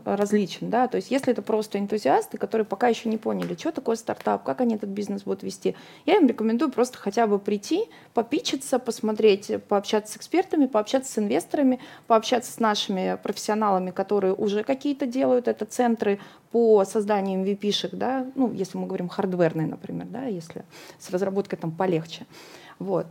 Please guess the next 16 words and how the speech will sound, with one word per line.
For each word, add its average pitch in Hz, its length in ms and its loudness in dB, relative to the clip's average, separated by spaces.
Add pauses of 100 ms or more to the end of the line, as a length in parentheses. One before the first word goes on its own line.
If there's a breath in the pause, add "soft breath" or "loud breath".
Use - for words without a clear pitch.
(100)
И 330 200 2
уже 285 240 6
что-то 269 280 -2
просто 254 320 0
спроектировать, - 720 -2
да, 226 100 0
какой-то 240 400 2
сделать 190 280 0
прототипчик 285 800 -2 (320 loud breath)
и, 403 260 6
э, 202 260 4 (200)
приобрести 247 460 0
какое-то 240 380 2
понимание 254 520 4
следующего 196 1000 2
шага, 302 520 2